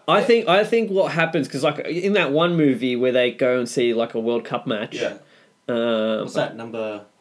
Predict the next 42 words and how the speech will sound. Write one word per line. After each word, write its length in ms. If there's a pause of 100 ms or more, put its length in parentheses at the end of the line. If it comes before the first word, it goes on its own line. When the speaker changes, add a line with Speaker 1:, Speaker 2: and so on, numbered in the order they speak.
(420)
Speaker 2:
Four. 280 (340)
Speaker 1:
four? 320
Speaker 3:
four, 280
yeah. 140
Speaker 1:
Yeah. 200
Speaker 2:
Four, 100
I 20
think. 140 (200)
No, 240
Speaker 1:
Um, 60
Speaker 2:
five. 180 (1500)
Speaker 1:
no, 180
no, 180
I 40
think 140
it 20
was 100
four. 460
Speaker 2:
Goblet 240
of 60
Fire? 260 (120)
Speaker 1:
Goblet 280
of 60
Speaker 2:
Yeah, 80
Speaker 1:
Fire, 100
Speaker 2:
it's 100
Speaker 1:
yeah, 80
Speaker 2:
the 80
Speaker 1:
four. 200
Speaker 2:
four, 80
yeah, 180 (340)
yeah. 180
Speaker 1:
Um, 320
so 460
they 160
go 180
and 120
see 160
that, 200
that 220
Quidditch 400
match, 400